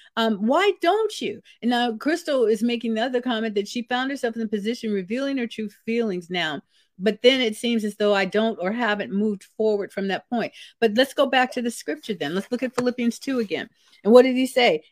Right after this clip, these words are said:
"It's not in your strength." And you or I gauging, assessing, and judging whether or not God is doing what he's doing. Let's look at the principle that you find in Mark chapter four,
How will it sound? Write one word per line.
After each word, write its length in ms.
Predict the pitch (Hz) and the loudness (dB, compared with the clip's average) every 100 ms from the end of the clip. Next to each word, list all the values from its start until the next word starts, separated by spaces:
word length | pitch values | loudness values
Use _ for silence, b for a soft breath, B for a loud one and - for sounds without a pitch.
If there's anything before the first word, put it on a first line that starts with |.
| - | 4
"It's 200 | 247 - | 6 6
not 260 | 294 320 | 2 4
in 220 | 285 311 | 0 0
your 180 | 269 277 | 0 0
strength." 440 | 285 - 262 254 - _ B B | -4 -10 -10 -12 -20 _ B B
And 240 | 240 226 214 | 4 6 6
you 300 | 277 349 311 | 4 2 2
or 160 | 262 - | 0 2
I 360 | 254 254 185 - | 4 4 0 4
gauging, 560 | 233 240 294 208 180 - | 6 6 4 -2 -4 -2
assessing, 680 | 190 185 - 277 294 247 220 | -6 -4 -2 -2 -2 -4 -2
and 240 | 202 190 | 0 -2
judging 600 | 165 220 285 254 226 190 165 | 2 4 4 0 -2 -2 0
whether 360 | 214 277 277 | 2 2 0
or 80 | 233 | 0
not 300 | 226 226 202 | 0 -2 -4
God 240 | 220 247 | -4 -2
is 100 | 220 | -4
doing 280 | 185 233 226 | -4 -4 -2
what 140 | 208 208 | -2 -2
he's 120 | 160 | -4
doing. 380 | 175 254 311 - _ B B B | -4 -6 -8 -14 _ B B B
Let's 240 | 226 277 | 0 0
look 200 | 294 285 | 0 -4
at 140 | 294 294 | -4 -2
the 140 | 233 - _ | -4 -4 _
principle 760 | - 311 349 330 320 190 - - _ | 0 0 0 -8 -6 -8 -8 -16 _
that 300 | 165 220 233 | 0 2 4
you 60 | 254 | 0
find 320 | 226 247 254 | -2 -2 0
in 100 | 240 | 2
Mark 320 | 214 226 233 247 | 2 2 0 -4
chapter 360 | 254 233 - | -4 -4 -4
four, 480 | 226 - 190 - - | -8 -2 -2 -2 -10